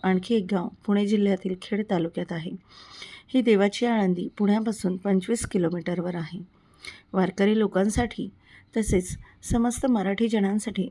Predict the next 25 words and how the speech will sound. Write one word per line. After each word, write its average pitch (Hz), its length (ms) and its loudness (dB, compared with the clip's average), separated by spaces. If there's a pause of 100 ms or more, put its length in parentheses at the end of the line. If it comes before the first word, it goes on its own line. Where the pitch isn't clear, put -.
आळंदीला 196 580 2
मोठं 196 280 -2
महत्त्व 185 400 0
आहे. 185 320 -4 (580)
आळंदी 214 320 4
हे 254 180 2
शहर 208 340 -2 (120)
इंद्रायणी 208 480 2
नदीच्या 196 380 2
तीरावर 190 380 0
वसलेलं 180 440 -2
आहे. 165 240 -8 (560)
संत 233 260 0
ज्ञानेश्वर 202 520 2
समाधी 202 440 0
महाराजांच्या 196 760 0
मागच्या 190 380 -4
बाजूला 214 400 0 (420)
नदीवर 220 360 2
असलेला 220 380 0
घाट 208 400 -4
अतिशय 196 380 -4
सुंदर 175 440 -2
आहे. 170 240 -2 (2500)
आळंदी 208 560 6